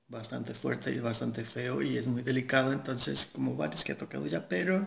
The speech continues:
el día de hoy es diferente porque vamos a hablar de coronavirus. Em,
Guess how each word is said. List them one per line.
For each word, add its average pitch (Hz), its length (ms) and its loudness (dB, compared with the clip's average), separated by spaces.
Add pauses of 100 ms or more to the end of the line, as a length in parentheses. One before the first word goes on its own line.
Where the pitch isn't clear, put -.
el 147 180 0
día 143 200 2
de 147 100 2
hoy 143 280 2
es - 440 6 (320)
diferente 131 760 -2
porque - 200 -12
vamos 123 240 -2
a 123 40 0
hablar 127 260 -2 (1160)
de 165 360 6 (640)
coronavirus. 143 1160 6 (1400)
Em, 143 600 2